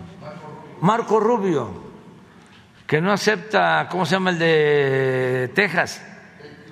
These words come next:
Ted Cruz. O el gobernador de Texas. Pero lo que hay que pensar es en el bienestar de todos los estadounidenses y de todos los mexicanos.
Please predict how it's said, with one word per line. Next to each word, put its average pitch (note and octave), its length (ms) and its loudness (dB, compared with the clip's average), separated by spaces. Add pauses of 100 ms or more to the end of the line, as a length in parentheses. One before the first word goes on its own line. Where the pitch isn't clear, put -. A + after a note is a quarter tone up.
(240)
Ted A#3 300 2
Cruz. A#3+ 760 0 (3500)
O D3+ 120 2
el E3+ 60 0
gobernador F#3+ 560 2
de F3 280 0
Texas. F#3+ 600 -2 (1500)
Pero E3+ 240 4
lo F#3 180 2
que G3+ 100 2
hay G#3 60 0
que G#3+ 140 0
pensar G#3+ 760 0 (1800)
es E3+ 260 0
en G3 140 2
el F3+ 100 2
bienestar D#3 600 -2
de C#3+ 140 -6
todos G#3+ 480 0
los A2 200 -4
estadounidenses B2+ 1000 -2
y A#3 60 2
de G#3 140 2
todos C#3 240 0
los A#2+ 140 -2
mexicanos. G#2 840 -4